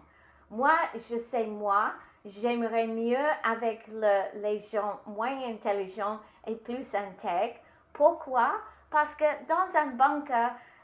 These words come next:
où la vie, on ne sait pas comment ça va aller, euh, s'il y a la nourriture, si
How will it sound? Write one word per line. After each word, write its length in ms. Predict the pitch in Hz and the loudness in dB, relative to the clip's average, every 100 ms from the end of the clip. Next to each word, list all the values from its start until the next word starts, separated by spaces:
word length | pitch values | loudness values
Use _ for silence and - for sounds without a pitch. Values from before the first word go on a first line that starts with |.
| _ - | _ -4
où 360 | 277 277 269 262 | -2 0 0 -2
la 240 | 240 233 233 233 | 2 4 4 2
vie, 240 | 277 277 233 | -8 -4 -2
on 120 | 208 | -2
ne 40 | 202 | -4
sait 140 | 233 214 | -8 -6
pas 320 | 277 294 294 | 0 0 0
comment 300 | 254 233 214 | -4 -4 -6
ça 200 | 202 220 | -6 -4
va 180 | 208 202 175 202 | -2 0 0 0
aller, 400 | 226 - 196 - - _ _ - - | 0 -4 -8 -12 -20 _ _ -10 -2
euh, 240 | 233 220 208 - - | 0 0 -6 -14 -20
s'il 180 | - 381 | -4 2
y 40 | |
a 140 | 277 247 | 4 4
la 200 | 226 226 | 4 2
nourriture, 800 | 220 208 208 190 349 381 269 202 - _ | -2 -6 -8 -12 -8 -4 -2 -4 -8 _
si 180 | _ 370 | _ -8